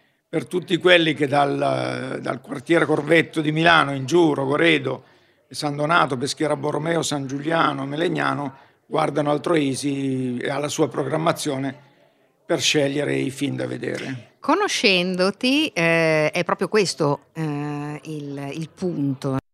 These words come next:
Speaker 2: no? Che programmazione, una sala più grande e una sala, una seconda sala, come è organizzata la vostra programmazione? Come li scegliete i film,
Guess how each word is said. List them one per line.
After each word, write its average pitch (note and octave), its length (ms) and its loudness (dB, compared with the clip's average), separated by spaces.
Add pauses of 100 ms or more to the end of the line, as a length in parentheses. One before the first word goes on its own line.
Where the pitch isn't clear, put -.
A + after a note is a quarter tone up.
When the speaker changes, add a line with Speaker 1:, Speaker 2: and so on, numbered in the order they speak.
Speaker 2:
no? A#3+ 220 0
Che D#4+ 180 0
programmazione, D#3+ 1300 0
una F3+ 200 -2
sala A#3+ 300 2
più A3+ 140 -2
grande A#3+ 520 2
e D#3+ 120 -8
una D#3+ 220 -6
sala, D3+ 520 2 (260)
una E3+ 120 -2
seconda G#3+ 560 2
sala, C3+ 520 0
come C#4 400 2 (120)
è G3 120 2
organizzata F3+ 680 0
la C3+ 80 -6
vostra C#3 300 -4
programmazione? C#3+ 680 -6
Come A#3+ 160 -4
li A3 100 0
scegliete D#3 500 -2
i C#3+ 100 -4
film, B3 240 0